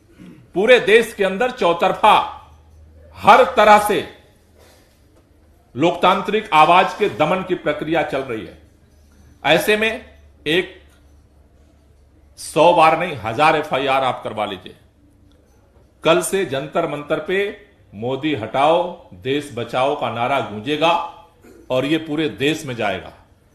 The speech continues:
आपको जितनी एफ़आईआर करानी है, जितने आपके मुकदमे करने हैं, जितनी गिरफ्तारी करना है, आप करवा लीजिए। लेकिन अब देश आपकी तानाशाही को बर्दाश्त करने को तैयार नहीं है।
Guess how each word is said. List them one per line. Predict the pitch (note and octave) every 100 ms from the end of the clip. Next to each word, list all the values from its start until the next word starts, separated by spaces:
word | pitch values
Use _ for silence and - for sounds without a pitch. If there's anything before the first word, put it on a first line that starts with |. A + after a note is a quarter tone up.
| _ B2
आपको | D3 - C#3+
जितनी | A3+ E3 G3
एफ़आईआर | G3 - F3 F3+ F3+
करानी | F#3 F3 F3 F#3
है, | F#3 E3+
जितने | A#2+ D3+ E3+
आपके | E3+ E3 - E3+
मुकदमे | C#3 D3+ E3 F3+
करने | F3 E3+ F3
हैं, | F3+ F3
जितनी | D3+ D3+ F#3
गिरफ्तारी | D#3+ D#3+ D#3 D#3+ F3
करना | F3+ E3 F3 F3
है, | F#3 G#3+ - _ _
आप | E3+ E3+
करवा | G3 E3 D3+
लीजिए। | C3 - - _ _ _ _ _ _ _ _ - _ _ _ _ _ _
लेकिन | B2 E3+ A#3 A3
अब | F#3 G#3 E3
देश | F#3 A3+ - - - _ _ _ _ _ _ _ -
आपकी | C#3+ D#3+ - F#3
तानाशाही | E3+ C#3+ D3 D3+ D3+ C#3 C3 C#3
को | D#3 F3
बर्दाश्त | C3 A#2 B2 C3+ -
करने | A#2 G#2+ A#2
को | B2 D#3
तैयार | C#3+ G#2+ A2 A2
नहीं | F#2 A#2 A2+
है। | C3 - _